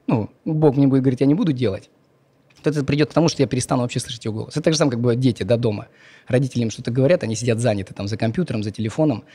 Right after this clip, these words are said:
и родители им говорят, говорят, говорят, он не слышит, ребенок. Что, ро-, родители не говорят, или они хуже стали говорить, чем раньше говорили? Да нет, так же, просто ребенок отвлекся. И вот нам важно помнить, что дьявол делает все, чтобы погубить нас, а он нас может погубить, если мы перестанем слышать голос Божий.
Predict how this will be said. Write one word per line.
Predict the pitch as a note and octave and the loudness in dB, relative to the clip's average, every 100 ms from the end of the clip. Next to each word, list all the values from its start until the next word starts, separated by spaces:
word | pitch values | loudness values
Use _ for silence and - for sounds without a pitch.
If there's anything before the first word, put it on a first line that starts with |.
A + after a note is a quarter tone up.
| - _ | -20 _
и | |
родители | A2+ B2+ A#2+ | 0 0 -2
им | A2+ | 0
говорят, | A#2 C#3+ D#3 | 4 4 4
говорят, | B2+ A#2 A#2+ | 4 4 4
говорят, | A#2+ C#3 | 4 4
он | A2+ | 4
не | B2 | 0
слышит, | B2+ D#3 - G2 | 0 -4 -8 -10
ребенок. | F#2 - - | -12 -12 -16
Что, | - | -4
ро-, | A2 A#2+ | -2 0
родители | C3+ C3+ G3+ F3+ | 2 2 4 2
не | C3 | 2
говорят, | A2 G#2+ F#2+ | 2 -2 -2
или | A#2 | -2
они | B2 | -2
хуже | - D3 | 0 0
стали | B2 C3+ | 2 0
говорить, | B2+ C3 C3+ | 2 2 0
чем | B2+ B2+ | -2 0
раньше | F#3 - | 0 -2
говорили? | A2 G2+ G#2+ | -4 -4 -2
Да | A2+ | 0
нет, | A3+ - | 0 0
так | A3+ | -4
же, | C#3+ | -4
просто | G#2 C3+ E3+ | -4 -2 0
ребенок | F3 G3+ G#2+ | 2 0 -2
отвлекся. | A2+ G#2+ - - - - - | -6 -8 -10 -20 -20 -20 -4
И | C#3 | 0
вот | C#3 | 2
нам | G#3 | 2
важно | D#3 E3+ D#3+ | 2 2 0
помнить, | A#2+ E3+ C#3+ | 0 0 0
что | - C#3 A#2 - - | 0 -2 -2 -8 -8
дьявол | A2 E3 D3 | 2 4 6
делает | C#3+ C#3 | 4 2
все, | - | 0
чтобы | - A#2+ | -4 -2
погубить | C3+ C#3 B2+ - | 0 0 -2 -8
нас, | G2 - - | -12 -12 -6
а | A2+ | -2
он | B2+ E3 | 0 0
нас | C#3 | 0
может | D3+ C3 | -2 -2
погубить, | A#2+ C3 D3+ F3+ | -2 -2 -2 -2
если | C3+ C#3+ | -2 2
мы | D3 | 2
перестанем | C3 - C#3 B2+ E3 E3 B2+ | 0 -2 -2 0 0 -2 -2
слышать | - A#2+ | -4 -4
голос | B2 A#2 A2+ | -4 -4 -4
Божий. | A2 F#2+ - | -6 -6 -10